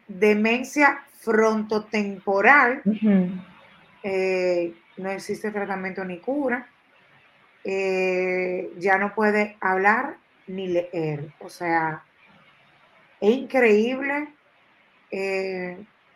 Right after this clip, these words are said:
Speaker 1: lo que,
Speaker 2: Y,
Speaker 1: lo que
Speaker 2: y
Speaker 1: está
Speaker 2: a pesar
Speaker 1: pasando.
Speaker 2: de eso, mira que se me pone la piel chinita, co-, lo bonito como Demi Moore, sus hijas, la esposa de él actual, ¿están al lado de ese hombre en esa situación?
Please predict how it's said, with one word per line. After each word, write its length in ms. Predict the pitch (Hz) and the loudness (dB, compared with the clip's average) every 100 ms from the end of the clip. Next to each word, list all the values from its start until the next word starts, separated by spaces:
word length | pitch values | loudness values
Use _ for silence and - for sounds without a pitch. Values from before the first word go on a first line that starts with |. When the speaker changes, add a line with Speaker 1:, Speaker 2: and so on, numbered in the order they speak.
| _ _ - | _ _ -4
Speaker 1:
lo 220 | 190 190 | 0 0
que, 120 | 214 214 | -2 4
Speaker 2:
Y, 140 | 220 | 4
Speaker 1:
lo 100 | 196 | 6
que 60 | 214 | 6
Speaker 2:
y 60 | |
Speaker 1:
está 120 | 220 | 8
Speaker 2:
a 80 | 208 | 8
pesar 160 | 214 226 220 | 8 8 8
Speaker 1:
pasando. 100 | 269 | 12
Speaker 2:
de 80 | 240 | 10
eso, 160 | 196 202 | 10 8
mira 200 | 190 185 | 8 8
que 120 | 190 | 8
se 60 | |
me 100 | 196 | 8
pone 200 | 180 190 196 | 6 6 6
la 160 | 226 | 4
piel 340 | 247 240 240 - | 4 2 2 -4
chinita, 680 | 240 196 151 165 160 - - | -2 -2 0 2 2 0 -6
co-, 140 | - - | -2 6
lo 180 | 202 208 | 8 10
bonito 580 | 196 196 247 185 180 180 | 8 6 2 6 4 6
como 380 | 190 185 180 | 2 4 2
Demi 320 | 160 170 202 226 | 4 4 4 2
Moore, 320 | 196 180 180 | 4 2 2
sus 280 | 180 165 - | -2 -6 4
hijas, 400 | 196 175 170 165 - | 4 6 4 2 -2
la 180 | 170 165 | 2 2
esposa 460 | 160 - 185 185 | 2 2 2 4
de 200 | 220 208 202 | 6 8 8
él 80 | |
actual, 680 | 208 202 190 170 156 156 190 _ _ _ _ _ _ _ _ _ _ _ _ _ _ _ _ _ _ _ - | 6 4 4 6 6 4 -2 _ _ _ _ _ _ _ _ _ _ _ _ _ _ _ _ _ _ _ 0
¿están 560 | 226 - 254 285 370 | 0 6 8 10 8
al 120 | 339 320 | 8 12
lado 260 | 311 339 | 12 12
de 140 | 339 330 | 10 8
ese 160 | 339 320 | 6 4
hombre 300 | 302 311 320 | 6 6 4
en 60 | 302 | 4
esa 180 | 285 285 | 0 2
situación? 520 | 294 285 285 294 302 | 2 2 2 0 -4